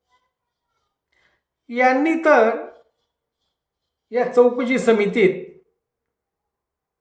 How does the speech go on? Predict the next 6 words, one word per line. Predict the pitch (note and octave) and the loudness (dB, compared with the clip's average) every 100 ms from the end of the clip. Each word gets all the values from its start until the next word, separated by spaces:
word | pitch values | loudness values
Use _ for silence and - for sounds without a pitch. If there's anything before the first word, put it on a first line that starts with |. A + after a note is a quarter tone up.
| _ _ _ - | _ _ _ -16
त्यांना | G3+ G#3+ | -8 -8
स्थान | - - G3 G3+ | -6 -2 -2 0
मिळाल्यानंतर | G3+ G3 F#3+ F#3 F#3 A3 F3 D3+ - - _ _ _ _ _ _ | 2 2 2 0 0 2 0 0 -10 -18 _ _ _ _ _ _
त्यांनी | A3 G#3+ A3 A#3+ | -6 -4 -2 -2
धुळे | F#3+ F#3 F#3 A#3+ | 0 4 6 6
जिल्ह्यातील | A3 A3+ G#3 F3+ - F#3+ D#3 D3+ - | 4 -2 0 -2 -2 -4 -4 -8 -18